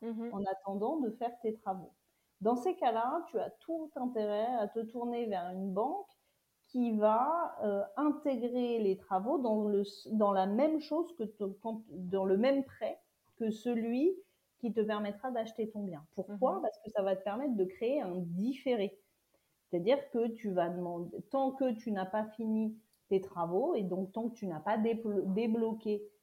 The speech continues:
Speaker 2: tes travaux, heu, tu ne passeras pas en amortissement ou alors tu ne paieras que les intérêts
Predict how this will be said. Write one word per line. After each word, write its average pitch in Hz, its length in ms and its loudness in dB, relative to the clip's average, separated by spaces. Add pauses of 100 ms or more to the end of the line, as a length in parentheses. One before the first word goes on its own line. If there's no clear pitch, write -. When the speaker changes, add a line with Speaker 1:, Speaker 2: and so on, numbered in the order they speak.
(180)
Speaker 2:
tes 190 140 2
travaux, 175 680 0 (380)
heu, 165 640 0 (100)
tu 214 580 0
ne 190 440 0
passeras 208 480 -2
pas 208 120 -4
en 190 160 -4
amortissement 170 580 -4
ou 262 100 4
alors 208 200 6
tu - 100 -4
ne 196 80 0
paieras 196 300 -2
que 196 160 -4
les 233 240 0
intérêts 202 520 -2